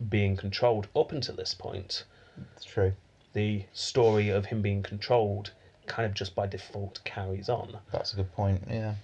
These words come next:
Speaker 1: It could quite easily be statues of Eudoxia being put up because her husband loves her, rather than because she's ordering them. But
Speaker 2: That's true.
Speaker 1: we just don't know.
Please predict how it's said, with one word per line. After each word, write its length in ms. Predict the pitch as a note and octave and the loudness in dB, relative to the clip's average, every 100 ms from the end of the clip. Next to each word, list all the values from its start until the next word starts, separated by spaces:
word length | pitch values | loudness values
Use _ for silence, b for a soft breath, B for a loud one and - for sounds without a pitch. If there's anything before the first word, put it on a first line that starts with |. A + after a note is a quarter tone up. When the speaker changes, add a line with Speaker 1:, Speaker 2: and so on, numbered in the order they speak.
| - | -10
Speaker 1:
It 140 | A2 | -12
could 160 | - - | -10 -2
quite 240 | - C#3+ C3 | 4 4 2
easily 320 | B2 A2 G2+ | -4 -2 -2
be 380 | A2 G#2+ G2+ - - | 0 0 0 -4 -10
statues 560 | - B2 - - G2 | -4 -2 -2 -4 -4
of 80 | G2 | -2
Eudoxia 440 | G2+ G#2 F#2+ - G2 | 0 0 0 -4 -4
being 340 | G2 G#2 G2+ | -4 -4 -4
put 260 | - G2+ G#2 | -4 -2 0
up 180 | G2 - b b b _ _ _ | -2 -6 b b b _ _ _
because 540 | A#2+ G#2+ - G2 G2 b b - | 0 0 2 2 0 b b -2
her 120 | G#2 | 0
husband 540 | F#2+ G2+ G2 - F#2+ G#2+ | 0 -2 -2 -4 -2 -2
loves 260 | C#3 - | -2 -4
her, 280 | - - A2+ - - | -6 -6 -8 -12 -2
rather 320 | G#2 F#2+ G2 | 0 2 0
than 240 | G2 F#2+ F#2+ | -2 -2 -2
because 240 | G2 G#2 | -6 -4
she's 300 | - - G2 | -4 -2 0
ordering 480 | G#2+ G#2+ G2 - - | 2 2 -2 -8 -10
them. 140 | - - - | -10 -14 0
But 220 | E3+ D#3 - - | 4 4 2 -8
Speaker 2:
That's 260 | - - - | -8 -8 -14
true. 300 | - C3 A#2+ | -6 -2 0
Speaker 1:
we 160 | A2 | -2
just 640 | B2 - B2 A2+ - - B B B B _ - G2 | -4 2 4 4 -2 -8 B B B B _ -8 -2
don't 260 | F2+ D#2+ - | 0 -2 -4
know. 380 | G2+ - - | -10 -10 -12